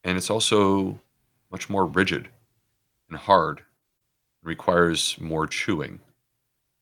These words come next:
And that's because that green banana actually contains resistant starches. And those resistant starches, you can think of them as great forms of fiber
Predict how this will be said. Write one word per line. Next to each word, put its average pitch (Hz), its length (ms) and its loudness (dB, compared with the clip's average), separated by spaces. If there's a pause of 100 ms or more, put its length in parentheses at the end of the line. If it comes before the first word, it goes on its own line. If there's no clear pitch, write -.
(180)
And 92 140 -2
that's 98 180 2
because 87 560 0
that 85 420 -2
green 92 300 -4
banana 80 540 -2
actually 85 300 -6
contains 80 640 -6
resistant 78 460 -6
starches. - 680 -8 (840)
And 90 100 -4
those 87 180 0
resistant 90 500 -2
starches, 82 760 -2
you 87 60 -6
can 85 160 -2
think 123 240 -4
of 80 80 -2
them 78 200 -4
as 76 240 -6
great 80 540 -6
forms 82 400 -8
of - 60 -14
fiber 85 540 2